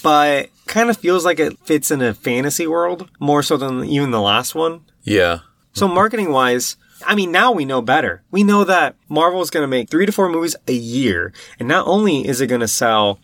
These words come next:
Speaker 1: you know, box office revenue, but it's going to sell all kinds of toys, collectibles, not just, like, the toys that they used to sell for five bucks.
Speaker 2: <laughs>
Speaker 1: I mean, people are buying, like, the hundred dollar, like,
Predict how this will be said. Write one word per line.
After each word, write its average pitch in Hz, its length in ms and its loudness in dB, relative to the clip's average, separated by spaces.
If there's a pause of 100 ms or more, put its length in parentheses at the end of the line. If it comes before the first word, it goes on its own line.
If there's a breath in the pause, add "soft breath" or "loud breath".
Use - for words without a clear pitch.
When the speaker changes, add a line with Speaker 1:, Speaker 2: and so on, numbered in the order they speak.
(180)
Speaker 1:
you 123 100 -6
know, 101 140 -4
box 123 340 0
office 92 480 -8
revenue, 92 400 -4 (140)
but 123 360 2
it's 143 280 -4
going 131 300 0
to - 100 -8
sell 107 440 -2
all 135 340 -10
kinds 143 440 -4
of 123 100 -2
toys, 117 360 -2 (200)
collectibles, 160 760 -2
not 214 160 -2
just, - 240 -8
like, 277 160 -2
the - 80 -4
toys 175 300 0
that 160 100 -2
they 147 80 -4
used 147 200 -4
to 147 60 -8
sell 110 420 0
for 123 120 -10
five 104 260 -2
bucks. 87 340 -6 (200)
Speaker 2:
<laughs> - 220 -6
Speaker 1:
I 214 60 4
mean, 220 160 0
people - 240 -2
are 143 60 2
buying, 131 400 0
like, 110 160 -4
the 110 80 -8
hundred 120 240 -2
dollar, 101 360 2
like, 95 300 -2